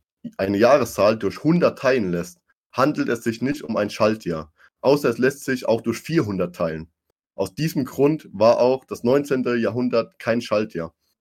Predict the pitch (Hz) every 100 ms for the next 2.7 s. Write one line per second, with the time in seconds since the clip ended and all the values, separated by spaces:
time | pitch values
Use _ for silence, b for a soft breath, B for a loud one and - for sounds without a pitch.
0 | _ - 110 110 110 117 113 110 101 -
1 | 107 113 95 104 98 131 143 101 92 98
2 | 107 90 95 143 143 107